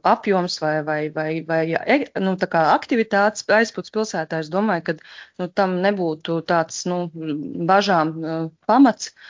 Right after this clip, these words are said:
Ā, to noteikti var arī apliecināt arī kultūras pārvalde, ka tie darbi, nu, pasākumi būs un,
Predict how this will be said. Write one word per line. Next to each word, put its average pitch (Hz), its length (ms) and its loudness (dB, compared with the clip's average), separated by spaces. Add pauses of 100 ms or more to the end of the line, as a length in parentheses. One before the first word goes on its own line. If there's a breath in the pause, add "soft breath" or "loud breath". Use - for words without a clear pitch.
(160 loud breath)
Ā, 170 160 2
to 185 160 2
noteikti 185 400 4
var 170 80 2
arī 185 160 4
apliecināt 185 800 0
arī 165 240 -6
kultūras 220 480 -8
pārvalde, 185 480 -2
ka 165 80 -10
tie 160 160 -8
darbi, 180 480 0
nu, 170 160 -6 (160)
pasākumi 160 640 -4
būs 254 400 0
un, 160 140 -2